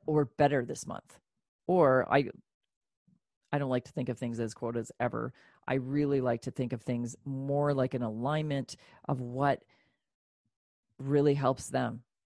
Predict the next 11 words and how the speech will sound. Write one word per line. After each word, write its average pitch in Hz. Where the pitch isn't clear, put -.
So, 143
yay, 151
I've 156
really 156
succeeded 127
in 135
making 135
sure 143
that 123
I've 131
helped -